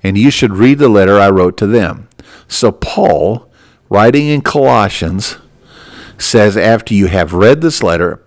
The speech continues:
pass it on to the church at Laodicea so they can read it too. And you should read the letter I wrote to them." First Thessalonians five twenty-seven,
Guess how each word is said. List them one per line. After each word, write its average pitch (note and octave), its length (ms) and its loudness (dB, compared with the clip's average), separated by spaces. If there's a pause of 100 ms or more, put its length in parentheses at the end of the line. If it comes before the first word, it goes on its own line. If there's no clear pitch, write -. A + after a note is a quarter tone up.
pass A2+ 420 -2
it A2 120 0
on G2+ 200 0
to F#2 80 -2
the F2+ 120 -6
church G#2 360 -2
at D#2 120 -2
Laodicea F2 880 -4 (380)
so - 220 -2
they F#2+ 260 2
can G2+ 200 -2
read G2 200 2
it A2 120 -2
too. E2 360 -2 (360)
And F2 200 -4
you G#2+ 160 2
should G#2+ 260 0
read G2+ 340 2
the G2+ 120 0
letter F#2 440 0
I G2 180 0
wrote F2 300 0
to - 80 -4
them." F#2 440 0 (1500)
First B2 360 0
Thessalonians B2 640 0
five B2+ 460 -2
twenty-seven, D3+ 840 -2